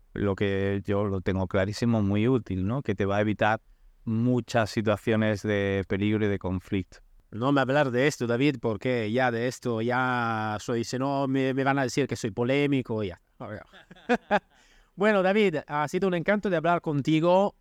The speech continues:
Speaker 2: mucho conocimiento, muchos puntos interesantes sobre, sobre que tenemos que reflexionar todo. Entonces, agradezco mucho, antes de todo, por tu presencia y por todo este, este enfoque específico y muy profesional que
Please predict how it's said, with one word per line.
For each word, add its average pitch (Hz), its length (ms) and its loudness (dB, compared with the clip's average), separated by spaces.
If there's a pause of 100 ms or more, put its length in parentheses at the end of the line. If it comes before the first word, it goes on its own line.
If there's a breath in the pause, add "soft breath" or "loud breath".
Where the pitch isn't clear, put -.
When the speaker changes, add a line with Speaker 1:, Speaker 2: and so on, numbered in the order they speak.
Speaker 2:
mucho 123 400 -2
conocimiento, 127 920 0 (320)
muchos 170 880 0 (160)
puntos 170 640 0
interesantes 156 1120 0
sobre, 139 960 -2
sobre 185 300 4
que 175 80 2
tenemos 147 320 2
que 139 100 -2
reflexionar 117 600 -2
todo. 90 400 -6
Entonces, 123 320 -2
agradezco 113 360 -2
mucho, 160 340 0 (100)
antes 113 240 -2
de 107 100 -4
todo, 220 140 2
por 131 160 -2
tu 110 80 -4
presencia 120 520 -2 (220)
y 165 140 -6
por 170 160 -2
todo 240 260 2
este, 180 640 0 (100)
este 170 280 -4
enfoque 165 480 0
específico 135 1080 -2 (100)
y 127 160 -4
muy 180 140 2
profesional 160 680 -2
que 143 400 -2